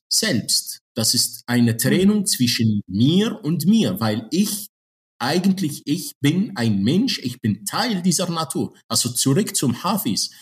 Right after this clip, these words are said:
Speaker 1: Was hat Hafiz in die Ewigkeit geschickt? Auch Goethe, also sein, die Gedichte, auch die großen Schriftsteller. Das ist eben das, das ist die, äh, die ursprüngliche Beziehung mit der Sprache, mit der Natur, mit dem Gefühl,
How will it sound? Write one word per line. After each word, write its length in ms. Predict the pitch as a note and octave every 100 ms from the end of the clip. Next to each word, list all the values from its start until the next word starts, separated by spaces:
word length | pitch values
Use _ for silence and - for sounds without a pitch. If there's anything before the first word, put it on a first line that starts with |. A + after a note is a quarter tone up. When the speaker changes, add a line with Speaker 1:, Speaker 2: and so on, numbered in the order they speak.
| - -
Speaker 1:
Was 400 | A#2 B2+ - -
hat 300 | C3+ C#3+ - C#3
Hafiz 580 | C3+ C#3 B2 A#2 - - - - _
in 160 | B2 A#2+
die 180 | A#2+ A#2+
Ewigkeit 680 | F#3 C4+ A#3+ - F3 A#2 -
geschickt? 600 | G#2+ - - - - - _ -
Auch 360 | G#2 G#2+ - G2+
Goethe, 460 | F3+ C4 - D2+
also 180 | - A#2
sein, 340 | G#2+ G2+ F#2+
die 160 | G#2+ G2+
Gedichte, 460 | A2 F3 - - G2+
auch 120 | G#2
die 120 | G2+
großen 480 | A2+ C#3+ F3+ F3 D#3
Schriftsteller. 600 | - A3+ - C3 F2+ - - - -
Das 240 | - D3+ G3
ist 240 | - -
eben 300 | D3 G3+ D#3+
das, 260 | C3 C#3 -
das 220 | B2+ - -
ist 340 | B2 - A2+
die, 320 | A#2 A2+ C3 _ _ _ -
äh, 220 | G2+ G2
die 360 | F#2+ F#2+ G2+ -
ursprüngliche 960 | G3+ B3 C4 - - F3+ F#3+ F#3+ F#3 F3
Beziehung 580 | D3 - G#3+ G3+ F2+ -
mit 180 | A#2 A#2+
der 80 | G#2+
Sprache, 640 | - F#2+ A#2+ F3+ - G#3
mit 200 | B2+ A#2
der 100 | G2+
Natur, 520 | G2+ G2 D#3 F#3+ A#3
mit 200 | E3 A2
dem 140 | A2 G2
Gefühl, 560 | G#2+ - F#3 A3 A#3